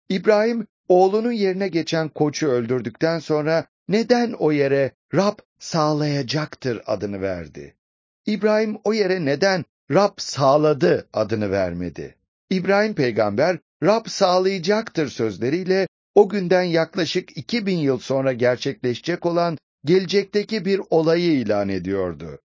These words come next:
Çünkü Rab yalnızca tek bir insanı ölümden kurtarmak için değil, tüm dünyaya eksiksiz ve nihai bir kefaret sağlamak için bu aynı dağın sırtında, daha sonra Yeruşalim kenti burada kuruldu,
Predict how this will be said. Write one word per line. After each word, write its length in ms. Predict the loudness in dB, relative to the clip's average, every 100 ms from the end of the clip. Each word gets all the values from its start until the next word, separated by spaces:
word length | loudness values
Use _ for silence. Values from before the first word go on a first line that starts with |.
| _ _ _
Çünkü 340 | -4 -2 0
Rab 200 | 0 0 -2 _ _
yalnızca 560 | 0 2 0 0 0 0
tek 320 | -2 -2 0
bir 100 | -2
insanı 480 | 0 -4 -2 -2 0
ölümden 460 | 0 -2 -2 -2
kurtarmak 580 | -4 -6 -2 0 0 -4
için 320 | -6 -6 -4
değil, 360 | -2 -2 -2 -4 -8 _ _
tüm 280 | -2 -2 -2
dünyaya 680 | -4 -2 -2 0 0 -2 -4 _ _
eksiksiz 880 | 0 0 -2 -6 -6 -6 -2 -2 -4 _ 0
ve 200 | 0 2
nihai 600 | 0 2 2 0 0 -2
bir 160 | -4 -2
kefaret 580 | -4 0 2 2 0
sağlamak 540 | 0 0 2 2 0 -6
için 320 | -6 -4 -4 -8 _ -2
bu 300 | 2 2 0 _ _
aynı 380 | 2 2 2 2
dağın 260 | 2 2
sırtında, 760 | -2 -2 -4 -2 -2 2 2 0 -6 _ _
daha 220 | 0 2 0
sonra 280 | 0 0
Yeruşalim 600 | 0 0 -2 -2 -2 -2 -4
kenti 460 | -2 -2 -4 -2
burada 340 | -2 0 -2 -2
kuruldu, 560 | -4 -4 -2 -4 -4